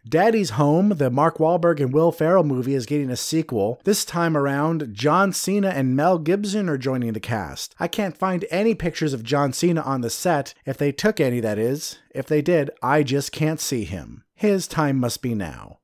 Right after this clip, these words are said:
The author of one of my mother's favorite movies died on March tenth. Author Robert James Waller, who wrote Bridges of Madison County, was seventy-seven.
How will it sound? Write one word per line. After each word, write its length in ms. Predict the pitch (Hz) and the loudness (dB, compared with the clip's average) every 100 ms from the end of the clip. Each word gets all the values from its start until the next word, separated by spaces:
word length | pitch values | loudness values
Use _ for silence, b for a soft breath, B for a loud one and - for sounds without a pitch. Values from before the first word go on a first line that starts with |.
| - | -2
The 120 | 151 | 2
author 360 | 196 220 196 175 | 4 2 2 2
of 140 | 143 | 2
one 260 | 135 170 185 | 0 2 2
of 140 | 135 | 0
my 160 | 160 190 | 0 0
mother's 400 | 156 185 165 147 | 2 2 0 -2
favorite 560 | - 165 208 202 160 | -8 -2 -2 -2 -2
movies 560 | 139 196 175 139 143 113 | 0 2 2 0 -2 -6
died 500 | 92 127 147 175 180 | -8 -6 -4 -2 -2
on 300 | - 131 117 | -2 -4 -2
March 480 | 113 143 160 - - | -2 -2 -4 -6 -12
tenth. 600 | - - 170 147 147 - _ _ _ - | -14 -6 -2 -2 -4 -12 _ _ _ -4
Author 400 | 147 160 165 156 120 | -2 2 4 4 2
Robert 460 | 131 190 208 - | 0 2 0 -4
James 600 | 123 165 190 190 185 170 - | -4 -2 0 0 0 -2 -4
Waller, 760 | 95 104 151 202 165 95 82 | -4 2 4 6 4 2 -2
who 200 | 85 139 | -4 -2
wrote 380 | 127 156 156 - | 4 4 4 0
Bridges 380 | 139 165 196 175 | 4 4 4 0
of 120 | 131 | 0
Madison 400 | 127 160 147 143 | 0 0 -2 -4
County, 400 | 120 156 185 147 | -2 -2 -2 -2
was 180 | 127 135 | -4 -4
seventy-seven. 1000 | - 135 151 147 - 143 151 95 67 71 | -4 -2 0 -2 -2 0 0 -2 -8 -16